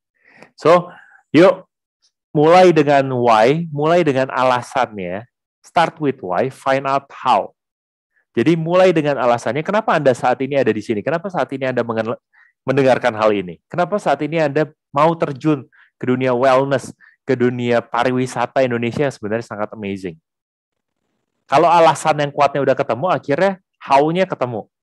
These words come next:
Caranya gimana ya? Untuk terus mengembangkan kondisi pariwisata saat ini.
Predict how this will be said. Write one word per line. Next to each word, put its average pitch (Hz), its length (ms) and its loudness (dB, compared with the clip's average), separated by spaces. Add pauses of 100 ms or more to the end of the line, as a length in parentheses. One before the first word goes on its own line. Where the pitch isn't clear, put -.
(260)
Caranya 120 400 -2
gimana 117 400 -8
ya? 82 160 -12 (720)
Untuk 113 240 -10
terus 120 240 -8
mengembangkan 104 640 -2 (480)
kondisi 113 320 -4
pariwisata 104 640 -4
saat 98 240 -6
ini. 87 240 -12